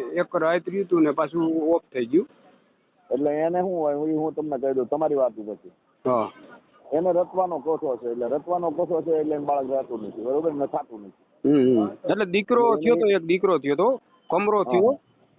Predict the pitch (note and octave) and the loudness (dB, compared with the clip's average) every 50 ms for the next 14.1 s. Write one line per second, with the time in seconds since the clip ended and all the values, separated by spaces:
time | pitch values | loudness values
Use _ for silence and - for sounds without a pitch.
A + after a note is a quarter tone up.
0 | _ _ _ _ - - - F#3 F#3+ F#3 F#3 F#3 F#3 F3+ - F3+ F#3+ F#3 G3 - | _ _ _ _ -2 0 4 4 4 4 4 2 2 0 0 -2 -2 -2 -2 -2
1 | G#3+ A3 A3 A3 A3+ A3 G3+ - G#3 A3 A3+ G#3+ G#3 G3 F#3+ F#3 F#3 F3 F3+ F#3+ | -2 -2 0 2 2 0 0 2 0 2 2 2 2 2 2 2 2 2 2 2
2 | G#3 G#3+ - _ - E3 D#3 D3+ F3+ G#3 C4 - _ _ _ _ _ _ - - | 2 2 0 _ 0 0 2 2 2 2 0 -2 _ _ _ _ _ _ -20 -20
3 | - - - - D3 - - - F3 A3 C4+ E4 G3 G3 E3 D#3 D#3+ E3+ E3 F3 | -20 -18 -8 -4 -4 0 2 4 4 4 4 2 2 2 2 0 0 0 0 0
4 | D#3+ D3+ A#2+ G2+ - - - - - - - - - D3 D#3+ D3 C3 C#3+ D3 D#3 | -2 -2 -2 -2 -6 -12 -18 -20 -20 -20 -16 -6 -2 -2 0 2 2 0 0 -2
5 | E3 F3 F3+ F3+ F3+ F#3 F3+ F3+ F3+ F3 D#3+ D#3 D#3+ - F3+ F3 F3 F3 E3+ D#3+ | -2 -4 -4 -4 -2 -2 -2 -2 -2 0 0 -2 0 0 0 0 2 0 0 -2
6 | - D#3+ D#3 F3 F3 E3+ D#3+ C#3 - D#3+ E3 F3 F3+ E3+ D#3+ - E3 E3+ D#3+ C#3+ | -4 -6 -6 -6 -6 -8 -10 -6 -2 0 0 2 2 0 0 0 -2 -2 -2 -4
7 | C#3+ D#3+ E3 E3 D#3 D3 D#3 E3 E3+ F#3 G3+ G3+ F3 D3 C#3 B2+ - C#3 B2+ - | -8 -6 -4 -4 -2 0 -2 -2 -2 -4 -4 -2 -2 0 -2 -2 -2 -2 -2 0
8 | C3+ D3+ D3+ D3 C#3 - D3+ D#3 D#3+ - - C3 - - - _ _ _ _ _ | 0 0 0 0 -2 -4 -2 0 2 2 2 0 -4 -8 -18 _ _ _ _ _
9 | - C3+ D3 D3 C3 A#2 G#2 G#2 C#3 F#3+ B3 A#3 D#3+ C3 C#3+ D3 D3 D3+ F3+ G#3 | -2 0 2 2 2 0 0 -2 0 0 0 0 -2 -4 -6 -4 -4 0 0 0
10 | A3+ G#3 C#3+ D3 G#3+ G#3+ A3 A3+ G#3+ G3 G3+ F3+ - - C#3 D3 F#3+ A3 A3+ G#3 | 0 2 2 2 2 2 2 2 2 2 0 -2 0 0 0 2 2 2 2 2
11 | G3+ F#3+ F#3+ F3 F3+ E3 D3 D3 C3+ - - - D3+ D3 C3 C3 D3+ F3+ B3 D4 | 2 2 2 2 2 2 2 2 0 -2 -4 -2 0 0 0 0 0 -2 -2 -2
12 | - _ _ - - - - _ _ _ _ _ _ _ _ _ C3+ C#3 D3 C3+ | -6 _ _ -20 -20 -20 -20 _ _ _ _ _ _ _ _ _ -4 -2 -2 -2
13 | B2 A2+ A#2+ A2 C3+ D3 F3 A3+ A#3 F#3+ F3 D#3 D3+ - D3+ D3 C#3 E3 F#3+ A#3+ | -4 -4 -4 -2 0 2 2 2 2 2 0 0 -2 -2 -4 -2 0 0 -2 -2
14 | C4+ | -4